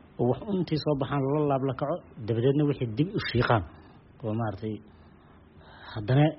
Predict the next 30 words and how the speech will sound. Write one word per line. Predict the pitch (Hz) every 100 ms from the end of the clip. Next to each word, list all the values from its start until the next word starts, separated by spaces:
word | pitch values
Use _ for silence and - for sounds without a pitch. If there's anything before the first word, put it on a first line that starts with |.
| - -
meel | - 127 131
dhiig | 143 110
badan | 123 123
lagu | 123
bixiyey, | 110 - 117
hanti | 107 127
badan | 113 120
lagu | 117
bixiyey, | 110 107 117 131 -
dadaal | 117 117 120
badan | 107 120
lagu | 117 117
bixiyey, | 107 120 131 - - - - - -
dib | 117 123 165 - - - -
dhibaatadii | 127 113 - 127
haddana | 104 104
ugu | 104
soo | - 92
yeeshay. | 90 - - - - - - -
Waxaa | - - 131 -
sababaya | - 143 156 135 127
arrintaas. | 123 113 95 - - - - - - - - -
Aniga | - 123
waxyaabo | 135 127 131 165
aan | 139 120 131 -
u | -
tiiriyaa | - 139 131 131 104
jira, | 107 123 139 - - - - - - - - - - - -
ee, | 120 113 110 -
oo | 175